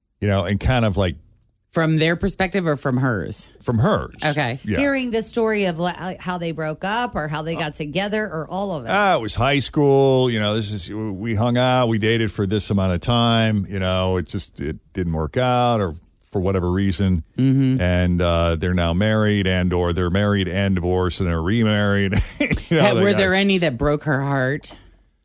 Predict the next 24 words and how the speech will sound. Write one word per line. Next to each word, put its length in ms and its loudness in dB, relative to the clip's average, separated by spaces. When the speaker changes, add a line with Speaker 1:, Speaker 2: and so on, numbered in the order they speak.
Speaker 1:
Uh, 120 -20
Speaker 2:
that 320 2
Speaker 1:
there, 120 4
Speaker 2:
you've 140 -2
met? 320 0
Speaker 1:
there 160 2
was 400 2
one 340 2
guy. 680 2
Uh, 240 0
he 120 0
doesn't 380 0
live 160 2
around 440 4
here, 520 0
they 260 0
are 300 2
still 800 2
connected 460 0
on 480 2
social 380 0
media. 640 2
Speaker 2:
Mm-hmm. 520 0
Speaker 1:
Um, 460 -2